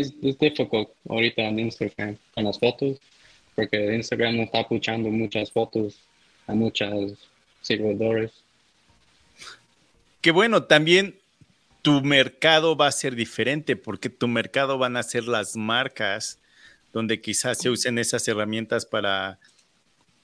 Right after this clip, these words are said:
Speaker 2: usarlas en su sitio web, de que ya salió tal, tal herramienta. Me imagino que así es tu tirada para trabajar con las marcas, ¿no?
Speaker 1: Sí.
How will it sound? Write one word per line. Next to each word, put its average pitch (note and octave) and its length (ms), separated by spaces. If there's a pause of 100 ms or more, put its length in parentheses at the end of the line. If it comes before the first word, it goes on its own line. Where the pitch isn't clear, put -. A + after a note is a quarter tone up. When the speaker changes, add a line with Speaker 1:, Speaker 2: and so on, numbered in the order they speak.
(140)
Speaker 2:
usarlas B2 500
en A2 100
su A2 120
sitio A#2 380
web, A#2 520
de G#2 200
que G#2+ 140
ya A2+ 140
salió A2+ 320
tal, A2 520
tal A2+ 140
herramienta. A2+ 680 (200)
Me A#2+ 80
imagino C3 500
que C3+ 80
así B2+ 340
es B2 140
tu C3 140
tirada A2+ 420
para G#2 200
trabajar G2+ 380
con G#2 120
las F#2 160
marcas, A#2 340
¿no? F3 220 (1600)
Speaker 1:
Sí. A2 240